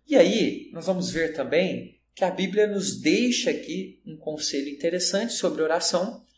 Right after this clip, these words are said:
que é aquela oração contínua, "orai sem cessar". Ore todo dia, ore sempre. Paulo nos orienta aqui em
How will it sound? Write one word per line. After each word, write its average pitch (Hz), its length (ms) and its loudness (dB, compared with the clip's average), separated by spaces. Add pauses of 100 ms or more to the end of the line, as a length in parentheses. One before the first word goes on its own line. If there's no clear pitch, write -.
(320)
que 214 180 0
é 160 460 2 (360)
aquela 202 400 4
oração 185 800 0
contínua, 196 1040 -2 (300)
"orai 151 600 -2
sem - 440 -2
cessar". 120 720 -4 (160)
Ore 156 340 0
todo 151 380 -4
dia, 143 560 -4
ore 151 280 0
sempre. - 1080 0 (160)
Paulo 143 320 2
nos 147 180 -6
orienta 131 500 -6
aqui - 360 -12 (420)
em 180 380 -8